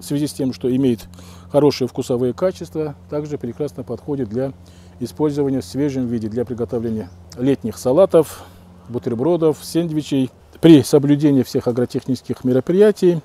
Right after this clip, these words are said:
очень высокоурожайный, на уровне двенадцати-четырнадцати килограмм с единицы площади можно собирать урожай. На растении формируется на у-, до уровня восьмого-девятого кистей, вот поэтому уже в августе можно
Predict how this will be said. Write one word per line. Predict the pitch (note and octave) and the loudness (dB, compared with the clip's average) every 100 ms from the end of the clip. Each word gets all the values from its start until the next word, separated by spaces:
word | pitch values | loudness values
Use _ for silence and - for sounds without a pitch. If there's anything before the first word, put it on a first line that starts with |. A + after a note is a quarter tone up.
| _ - | _ 0
очень | C#3+ C3 | 2 2
высокоурожайный, | B2 - A#2+ B2+ B2 B2 F3+ F#3+ F3+ D#3+ - - - | -2 -2 0 2 2 2 2 2 4 0 -4 -18 -6
на | C3+ | 2
уровне | C3 D3 B2+ B2 | 4 4 4 4
двенадцати-четырнадцати | B2+ C3+ E3+ - C#3 - D#3 C#3 - A#2 | 2 2 0 -4 -10 -4 -2 0 -2 -6
килограмм | - A#2+ C3+ E3 D3+ - - - _ | -2 0 0 -2 -4 -18 -20 -20 _
с | - C3+ | -6 -2
единицы | B2+ C#3 D#3 C3 | 0 0 -2 -4
площади | - D3 D3+ C#3+ | -2 -2 -2 0
можно | C3 C3+ B2+ | 2 2 0
собирать | - A2 A#2 B2+ - - _ - - | -2 -2 2 0 -2 -12 _ -20 -4
урожай. | B2 B2 A2 A2 G2+ F#2+ _ | 4 6 6 4 2 -2 _
На | C3+ C#3+ | 0 6
растении | D3 - E3+ C#3 | 6 6 2 0
формируется | D3 C3+ C#3+ D3 A#2+ - A2+ - _ A2+ - | -2 -2 -2 -4 -6 -10 -12 -14 _ -20 0
на | C#3+ | 4
у-, | D3+ | 4
до | C3+ D#3+ | 8 8
уровня | D#3 C#3 | 8 6
восьмого-девятого | C#3 C#3+ D#3+ C3+ A#2+ C3+ C3 B2+ A#2 | 2 0 2 0 2 2 2 2 -2
кистей, | - - G3 F#3+ | -6 -2 0 0
вот | D3 C#3 | -2 -2
поэтому | D#3 F3 F#3 F3 - - - _ - | 0 0 0 -4 -10 -18 -20 _ -6
уже | B2 C#3 | 0 4
в | B2+ | 6
августе | E3+ E3 - D#3 | 6 4 -2 -2
можно | C#3 C#3 A2+ A#2+ | 0 0 0 -4